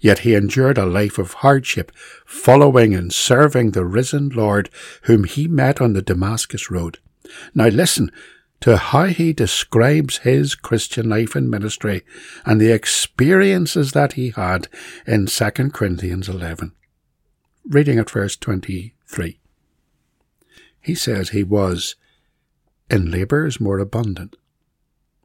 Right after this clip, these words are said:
in stripes above measure, in prisons more frequent, in deaths oft.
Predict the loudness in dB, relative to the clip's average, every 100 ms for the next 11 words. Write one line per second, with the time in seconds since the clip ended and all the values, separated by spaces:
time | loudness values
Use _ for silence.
0 | _ _ -2 0 0 -4 -10 -14 _ _
1 | -6 -4 -4 -8 -14 -14 -18 _ _ -8
2 | -4 -4 -4 -6 -6 -10 -14 _ _ _
3 | _ _ _ _ _ _ _ 0 0 4
4 | 4 4 0 -2 -2 -2 -2 -6 -6 -8
5 | -10 _ _ _ _ _ 0 2 2 0
6 | -2 -6 -8 -8 -10